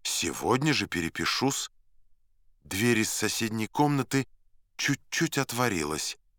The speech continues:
и в отверстии показалось лицо Зинаиды,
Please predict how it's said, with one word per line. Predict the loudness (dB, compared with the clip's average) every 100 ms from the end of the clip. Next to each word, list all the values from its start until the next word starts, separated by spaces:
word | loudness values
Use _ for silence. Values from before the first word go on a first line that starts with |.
| _ _ _ _ _ -6
и | -2
в | 0
отверстии | 0 0 2 2 2 -2 -4 -2 -2 -2 _ _ _
показалось | -4 0 2 4 4 4 0
лицо | -2 -2 -2 0
Зинаиды, | 0 0 0 0 -2 -2 -6